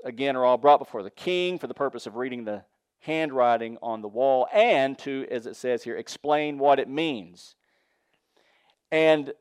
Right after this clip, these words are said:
the reward for doing all of this now get this, the reward for doing all of this was a certain and sudden death when the Medes and Persians finally make their way into the city, because you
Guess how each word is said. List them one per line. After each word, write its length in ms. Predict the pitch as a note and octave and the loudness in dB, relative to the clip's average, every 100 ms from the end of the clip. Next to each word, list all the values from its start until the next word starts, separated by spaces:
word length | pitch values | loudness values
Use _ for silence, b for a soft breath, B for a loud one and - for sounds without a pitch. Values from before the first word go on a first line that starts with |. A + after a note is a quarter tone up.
| _ _ | _ _
the 100 | C3+ | -6
reward 560 | C#3+ D#3+ D3+ G#3+ C4+ C4 | -2 2 8 10 10 8
for 160 | - | 0
doing 320 | D3 G3 C4 A#3 | 0 2 4 8
all 260 | F#3 C3 | 8 6
of 120 | A2+ | 2
this 560 | G2+ A2 C3+ F3+ - - _ _ _ _ | 0 2 2 0 -8 -18 _ _ _ _
now 200 | C#3 C#3 | 0 0
get 220 | C#3 F3+ | 2 -2
this, 420 | - F#3+ G2+ - - | 2 2 2 -6 -6
the 80 | C#3 | -2
reward 640 | D#3 C#3 C#3 F3+ A3 A3+ | 0 0 2 6 6 6
for 120 | D3+ | 0
doing 320 | A#2+ D3+ G3 | -4 -2 2
all 220 | G#3+ A3 G#3+ | 6 6 6
of 60 | |
this 440 | G3 A#3 A#3+ - - _ _ _ _ _ _ _ _ _ - | 6 6 4 -4 -20 _ _ _ _ _ _ _ _ _ 4
was 180 | E3+ | 6
a 140 | E3+ D#3+ | 8 4
certain 560 | - G#3+ A3 A#3 A3 | 4 6 6 4 -2
and 240 | F#3+ F3 E3 | -4 -4 -4
sudden 500 | - G#3+ G3+ F#3 C#3 | 4 8 8 6 0
death 440 | F3+ F3 C3 C#3 | 6 8 8 4
when 140 | C#3+ C#3 | -2 -6
the 60 | |
Medes 320 | C#3 D#3+ D#3 | -4 -2 -2
and 100 | C3+ | -6
Persians 460 | - E3+ D#3+ A2+ A#2 | -6 -6 -4 -8 -10
finally 380 | - D3+ B2+ A#2 | -2 -2 -2 -4
make 220 | B2 B2 | -4 -4
their 120 | C3 | -6
way 200 | A#2+ G#2+ | -4 -6
into 160 | G#2 G2+ | -6 -14
the 80 | G#2+ | -8
city, 340 | - E3 F#2 | -2 -2 -2
because 320 | - D#3+ D#3 | -10 -4 -4
you 520 | D3 B3 F3+ D#3+ A#3 | -4 0 2 2 0